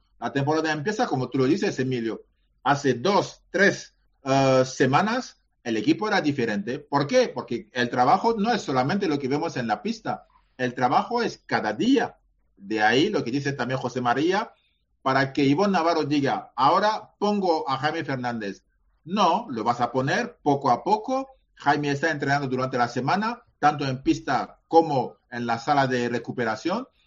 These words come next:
y luego para volver a entrar en esa dinámica, a ver si está en forma, lo mismo que Carlos Suárez. Todo eso siempre es un proceso, y para mí hay que explicarlo siempre como un proceso.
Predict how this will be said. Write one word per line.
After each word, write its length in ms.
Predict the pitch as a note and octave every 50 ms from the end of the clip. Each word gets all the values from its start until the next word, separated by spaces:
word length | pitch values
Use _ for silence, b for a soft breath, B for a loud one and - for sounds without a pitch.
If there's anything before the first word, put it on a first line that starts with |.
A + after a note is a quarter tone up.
| _ _ _ _
y 100 | D#3+ C#3+
luego 420 | B2 A#2+ B2+ C3+ C#3+ E3+ A3 -
para 220 | - - B2 A#2+ A#2
volver 400 | G2+ G2+ A#2 A#2 A#2 C#3 E3 F3
a 80 | F3
entrar 260 | E3 D#3 C#3 E3 E3+ E3
en 80 | D#3+
esa 220 | D#3 D#3 C3 C3+ B2
dinámica, 720 | A#2+ B2 C3+ D3+ F3+ G3 G#3 G#3 A3 A3 B3 C4+ - _ _ _ _ _ _ _
a 120 | G#2 G#2
ver 140 | G2+ B2 C3+
si 120 | C3+ C#3 C#3+
está 220 | C3+ - D3 C#3
en 100 | C3+ C3
forma, 360 | C3+ F3+ G3+ G#3+ A3 A#3 B3+ A#3+
lo 240 | F3+ B2 A#2+ A2+
mismo 440 | A2 A2+ B2 D3 D#3 C#3 - E3 D3+ C3+
que 140 | C#3 B2+
Carlos 340 | C3 C3 A#2+ A2+ A2+ A2 -
Suárez. 440 | - E3+ G#3+ A#3 G#3 D3+ G#2+ - _ _ _ _ _ _ _ _ _ _
Todo 180 | - F#3+ G3 A3+
eso 140 | A3 - G#3+
siempre 260 | - A3+ G#3+ G3+ G3+
es 100 | F#3+ -
un 120 | G3+ F#3+ -
proceso, 640 | - C#3 C3+ C3+ F#3+ G3+ G3+ F3+ C3+ A2 - - -
y 100 | - A#2+
para 240 | A#2+ - C3 B2+ C3
mí 140 | C#3 D#3+ F#3+ G#3
hay 140 | G#3 G#3
que 80 | G3+ G3
explicarlo 460 | D#3 - - C#3+ C#3 C#3+ E3 D#3+ D#3
siempre 400 | C#3 - G3 G3 F#3+ G#3+ A3 A3 A3 - _ _ _ _ _
como 240 | - E3 D3+ D#3 E3+
un 100 | G3 G3
proceso. 640 | F#3 D3 C3 C3+ F3 F#3 - - A#2+ G2 - -